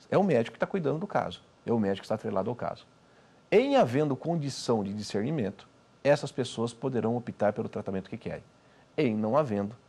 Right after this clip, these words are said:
mais uma vez nós pautaremos por aquela proposta. Temos que defendê-lo, não podemos colocá-lo numa situação de risco. A não ser que haja algum documento prévio,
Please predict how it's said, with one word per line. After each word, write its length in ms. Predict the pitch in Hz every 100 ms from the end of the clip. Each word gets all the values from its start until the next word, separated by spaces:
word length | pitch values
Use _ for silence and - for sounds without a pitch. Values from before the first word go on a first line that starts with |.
| - _ -
mais 400 | 113 127 160 175
uma 180 | 160 120
vez 200 | 117 131
nós 100 | 127
pautaremos 540 | 127 117 104 117 123
por 160 | - 110
aquela 200 | 120 120
proposta. 520 | 117 113 82 - - -
Temos 260 | 131 131
que 80 | -
defendê-lo, 500 | 117 120 135 107 104 - - -
não 100 | 113
podemos 300 | 110 110 107
colocá-lo 460 | - 104 98 101 104
numa 160 | 104
situação 400 | 101 - 95 -
de 80 | 107
risco. 340 | 107 85 - - - - - -
A 100 | 185
não 120 | 180
ser 300 | - 107 87 - -
que 100 | -
haja 160 | 127 127
algum 180 | 127 170
documento 380 | 151 127 127 120
prévio, 500 | 127 107 101 120